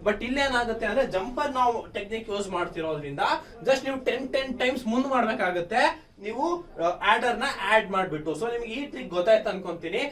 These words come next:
ಇದೇ ಟ್ರಿಕ್ ನ ನೀವು ಸಬ್ಟ್ರಾಕ್ಷನ್ ಕೂಡ ಮೈನಸ್ ಟೆನ್ ಮಾಡ್ಬೇಕಾಗತ್ತೆ. So ಅದನ್ನ ಮುಂದಿನ ಕ್ಲಾಸ್ ಗಳಲ್ಲಿ ಹೇಳ್ತೇನೆ. So but ನಿಮ್ಗೆ ಈ ಟ್ರಿಕ್ ಅರ್ಥ ಆಗುತ್ತೆ ಅಂತ ಅನ್ಕೊಂತೀನಿ. So ಅದನ್ನ ಜಂಪರ್ ಟೆನ್ ಟ್ರಿಕ್ ಅಂತ ಕರಿತೀವಿ. So ನೆಕ್ಸ್ಟ್ ನಂಬರ್ ನ ನೋಡಿ, ತರ್ಟಿ ಟೂ ಪ್ಲಸ್ ಸಿಕ್ಸ್ಟಿ ಫೋರ್.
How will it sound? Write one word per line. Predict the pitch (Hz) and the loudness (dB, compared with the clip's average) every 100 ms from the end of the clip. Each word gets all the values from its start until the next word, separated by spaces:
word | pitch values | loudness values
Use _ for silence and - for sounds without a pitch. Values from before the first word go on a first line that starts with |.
| - - | -8 -14
ಇದೇ | 175 262 285 | 0 2 2
ಟ್ರಿಕ್ | 254 247 | 0 -6
ನ | 254 | -4
ನೀವು | 254 | -2
ಸಬ್ಟ್ರಾಕ್ಷನ್ | 226 - 247 247 285 247 | -2 -2 -2 0 0 -2
ಕೂಡ | 233 277 330 - - 160 | 2 4 2 0 -14 -6
ಮೈನಸ್ | 214 294 294 - | -2 0 -2 -2
ಟೆನ್ | - 220 | -2 0
ಮಾಡ್ಬೇಕಾಗತ್ತೆ. | 196 175 165 156 151 175 269 311 262 | -2 -2 0 0 0 0 2 2 0
So | 226 | -2
ಅದನ್ನ | 294 | -2
ಮುಂದಿನ | 262 208 226 226 196 | -2 -2 0 0 0
ಕ್ಲಾಸ್ | 190 190 | -2 -2
ಗಳಲ್ಲಿ | 214 196 190 175 | 2 2 4 4
ಹೇಳ್ತೇನೆ. | 247 247 202 233 302 - - | 2 0 -2 -2 -4 -8 -6
So | 220 220 | -2 -2
but | 247 | -4
ನಿಮ್ಗೆ | 254 247 269 | -8 -8 -8
ಈ | |
ಟ್ರಿಕ್ | - 285 | -6 0
ಅರ್ಥ | 247 - | 0 2
ಆಗುತ್ತೆ | 247 226 214 214 | 0 0 -2 -4
ಅಂತ | 190 202 | -2 -2
ಅನ್ಕೊಂತೀನಿ. | 185 196 180 180 180 233 | -4 -2 -4 -4 -2 -2
So | 254 | 0
ಅದನ್ನ | 214 202 254 247 175 | -2 0 0 0 0
ಜಂಪರ್ | 262 262 - 277 277 269 - - - | -4 -4 0 2 2 -2 -12 -14 -4
ಟೆನ್ | 220 226 233 - - | -2 -2 -8 -16 -6
ಟ್ರಿಕ್ | 220 220 | -4 -2
ಅಂತ | 190 190 | -2 0
ಕರಿತೀವಿ. | 202 185 160 165 185 269 - - _ _ _ | -2 -4 -4 -4 -2 -2 -4 -18 _ _ _
So | 226 233 240 - | -4 -4 -4 -6
ನೆಕ್ಸ್ಟ್ | 202 - 294 | -6 -4 -4
ನಂಬರ್ | 254 240 | -2 0
ನ | 220 | 0
ನೋಡಿ, | 190 190 330 - - - 220 | 2 2 0 -2 -12 -4 0
ತರ್ಟಿ | 220 285 | 0 0
ಟೂ | 277 269 | -2 -2
ಪ್ಲಸ್ | 277 285 | -2 -4
ಸಿಕ್ಸ್ಟಿ | 226 208 262 220 | -6 -10 -8 -8
ಫೋರ್. | 156 | -8